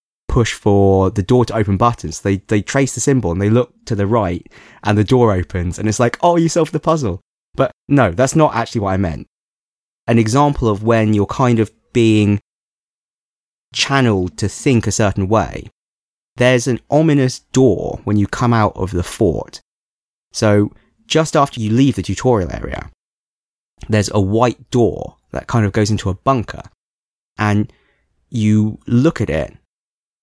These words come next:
and it's a much harder puzzle than you've had to solve in the tutorial area. In fact, it's using a mechanic that you don't know how to solve at that point. It's the black and white square separation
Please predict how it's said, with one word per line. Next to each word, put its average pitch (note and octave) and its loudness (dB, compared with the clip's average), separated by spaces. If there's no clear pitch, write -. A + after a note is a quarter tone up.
and G#2 2
it's B2 -2
a A2+ 2
much B2+ 4
harder A#2 0
puzzle F#2+ -2
than G2 0
you've F#2+ -2
had - -4
to G2+ -8
solve G#2+ 0
in G2 -4
the E2+ -4
tutorial F#2 -4
area. G1+ -4
In G2+ -4
fact, - -4
it's A2 -8
using A#2+ 0
a G#2 0
mechanic G#2+ -4
that F2+ -4
you G2 -2
don't G#2+ -2
know A2 0
how G2 -2
to F2+ -8
solve A2 0
at D#2 -4
that - -8
point. G2 -2
It's - -12
the F#2 -4
black G#2 -2
and G2 -2
white F2+ -4
square G#2 -2
separation D#2 -6